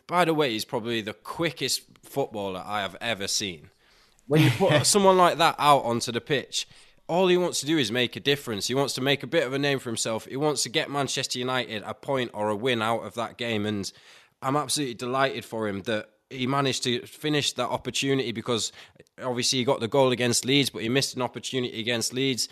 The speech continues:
He redeemed himself in that one, and thankfully he didn't miss the one last night. And somehow Manchester United escaped with a point, which didn't look likely after watching that first forty-five minutes.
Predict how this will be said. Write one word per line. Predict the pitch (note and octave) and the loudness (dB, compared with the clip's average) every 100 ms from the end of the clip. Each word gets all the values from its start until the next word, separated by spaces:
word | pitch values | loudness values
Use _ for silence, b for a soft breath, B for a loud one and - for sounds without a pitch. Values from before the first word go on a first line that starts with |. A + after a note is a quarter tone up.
| B | B
He | A2 | -8
redeemed | A2 G#2+ C#3 C3+ | -6 -2 0 2
himself | B2 A#2 B2+ A#2+ | 0 0 0 0
in | A#2+ | 0
that | C3 G#2 | 0 2
one, | B2 A#2+ B B B | 2 2 B B B
and | G#2+ A2 | -8 0
thankfully | C3+ C3+ - A2+ G#2 | 0 0 -4 -4 -2
he | G#2+ A2 | -2 -2
didn't | A#2+ G#2+ | -4 -4
miss | B2+ A#2 | -4 -4
the | - A#2 | -6 -2
one | B2 A#2 | 0 2
last | B2 A#2+ | 0 -2
night. | B2 B2 - | -2 -2 -2
And | A#2 A2+ - B B B B _ - | -2 -4 -6 B B B B _ 0
somehow | - - D#3+ E3+ D#3 G#2+ A2 A#2 - b b b b b | 2 6 8 8 6 2 0 -2 -8 b b b b b
Manchester | B2+ C#3 C#3+ - | 2 2 2 2
United | C3 C3 A2 | 4 2 2
escaped | B2 - C#3+ C#3 C3 - - - | 0 2 4 4 2 -2 -4 -6
with | B2+ C#3 | -4 -4
a | B2 | -4
point, | - D#3 D#3 F#2 - | -4 -2 -2 -4 -12
which | - A#2 - - - - | -6 -4 -2 -4 -4 0
didn't | D3+ D3 C3 | 2 2 2
look | C3 | 0
likely | B2 C3 B2 - A2 G2 G#2 | 2 2 2 0 -2 -2 -6
after | A#2 - | -10 -6
watching | A#2 A2 - | -6 -4 -4
that | A2+ - | -4 -4
first | A#2 G#2+ - | -4 -4 -4
forty-five | G#2 F2+ G#2+ G2+ | -6 -6 -6 -4
minutes. | G#2 F2+ - - | -4 -8 -10 -18